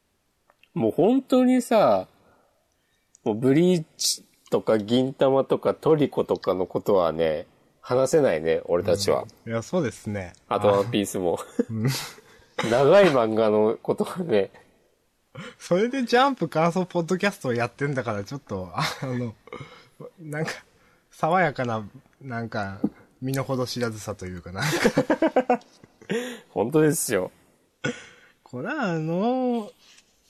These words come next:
Speaker 1: え、あの、ブリーチって、なんか、
Speaker 2: うん。
Speaker 1: よくよく考えたら結構すげえなと思うのが、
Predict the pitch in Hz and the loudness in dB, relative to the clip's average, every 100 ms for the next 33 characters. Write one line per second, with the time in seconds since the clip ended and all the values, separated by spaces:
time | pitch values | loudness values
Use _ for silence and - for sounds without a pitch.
0 | _ _ _ 101 117 139 175 _ 120 113 | _ _ _ -12 -8 -10 -12 _ -16 -14
1 | 110 107 98 - _ - 120 135 247 370 | -12 -12 -14 -18 _ -20 -12 -4 0 0
2 | - - 143 - - - 123 123 104 90 | -2 -8 -8 -10 -20 -12 -6 -6 -6 -8
3 | 110 131 107 98 95 90 - _ _ _ | -10 -6 -4 -2 -4 -6 -10 _ _ _
4 | _ _ _ _ _ _ _ _ _ _ | _ _ _ _ _ _ _ _ _ _
5 | _ _ _ _ _ 139 151 220 247 247 | _ _ _ _ _ -10 -6 0 0 0
6 | 240 240 254 262 127 110 190 - 117 - | -2 0 2 0 0 -4 -6 -6 -6 -6
7 | 110 165 131 113 - 87 90 104 76 76 | -4 -2 -2 -2 -6 -10 -8 -8 -10 -12
8 | 80 76 | -12 -12